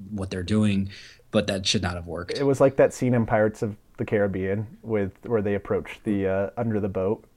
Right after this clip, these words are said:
Speaker 2: They approach the big boat under the little boat underwater. Um, but
Speaker 1: I
Speaker 2: I
Speaker 1: was half ex-, I was, yeah, you're good.
Speaker 2: No, go for it.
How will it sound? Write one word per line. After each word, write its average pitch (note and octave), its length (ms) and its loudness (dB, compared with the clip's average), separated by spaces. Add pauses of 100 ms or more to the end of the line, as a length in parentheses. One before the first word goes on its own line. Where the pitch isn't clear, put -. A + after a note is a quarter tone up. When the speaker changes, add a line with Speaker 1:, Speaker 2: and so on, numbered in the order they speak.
Speaker 2:
They G#2 80 -2
approach - 460 -4
the G2+ 80 -8
big G2 200 -4
boat G#2+ 240 0
under A2 180 -2
the A2+ 180 0
little G2+ 200 0
boat A2 180 2
underwater. G2+ 500 -2 (760)
Um, A#2 480 0
but C3+ 220 6
Speaker 1:
I C3 40 6
Speaker 2:
I - 20 6
Speaker 1:
was C3+ 120 6
half C#3 160 2
ex-, - 180 -4 (260)
I B2+ 80 0
was, C3 140 2 (160)
yeah, A2+ 180 2
you're G2+ 140 0
good. A2 260 -4
Speaker 2:
No, C#3 140 6
go A2+ 160 4
for A2 220 4
it. - 60 -12